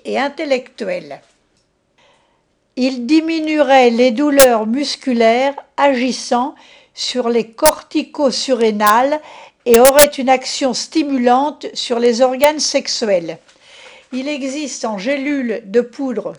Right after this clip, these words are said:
cryobroyée, en ampoule phytofluide, label A B, il s'adjoint le gingembre, la cannelle et le cola.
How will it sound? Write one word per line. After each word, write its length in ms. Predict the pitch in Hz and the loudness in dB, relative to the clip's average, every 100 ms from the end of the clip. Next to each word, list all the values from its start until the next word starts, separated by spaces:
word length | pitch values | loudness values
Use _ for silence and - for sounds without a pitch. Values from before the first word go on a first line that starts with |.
| - | -14
cryobroyée, 1080 | - 285 269 226 196 202 196 202 226 320 _ _ _ - - - | -8 -4 -2 -2 0 0 0 -2 -4 -6 _ _ _ -20 -18 -6
en 180 | 226 | -4
ampoule 720 | 269 294 285 302 285 240 196 - _ _ _ | -2 -4 -6 -2 0 0 -2 -4 _ _ _
phytofluide, 1120 | - - 320 294 240 - - 254 285 320 - - - | -10 -4 -4 0 -2 -2 -6 -2 -2 -2 -6 -8 -8
label 460 | 196 185 202 196 - | -6 -2 -2 -4 -4
A 120 | 190 | -6
B, 300 | 190 240 330 - - _ - | -2 -2 -4 -8 -20 _ -8
il 120 | 226 | -8
s'adjoint 680 | - 302 262 240 262 233 202 | -2 0 0 -2 -4 -4 -6
le 200 | 202 202 | -6 -4
gingembre, 840 | 185 262 262 196 208 226 269 294 302 _ - | -2 -2 -2 -2 -4 -4 -6 -10 -14 _ -8
la 180 | 214 196 | -6 -6
cannelle 720 | - 269 262 233 262 302 208 - - _ | -2 -2 0 -2 -2 -4 -10 -14 -20 _
et 60 | 240 | 0
le 120 | 233 | 0
cola. 560 | 226 - 339 285 170 | 0 -4 -2 0 -2